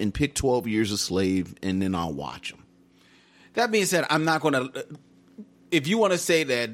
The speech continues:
Speaker 2: Love and Basketball is one of the
Speaker 1: Top
Speaker 2: tw-, tw-,
Speaker 1: ten.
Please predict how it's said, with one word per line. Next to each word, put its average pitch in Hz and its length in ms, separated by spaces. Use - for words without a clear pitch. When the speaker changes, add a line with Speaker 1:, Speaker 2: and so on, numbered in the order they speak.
Speaker 2:
Love 139 260
and 127 80
Basketball 113 640
is 110 180
one 120 160
of 104 220
the 104 520
Speaker 1:
Top 165 360
Speaker 2:
tw-, - 80
tw-, - 60
Speaker 1:
ten. 135 380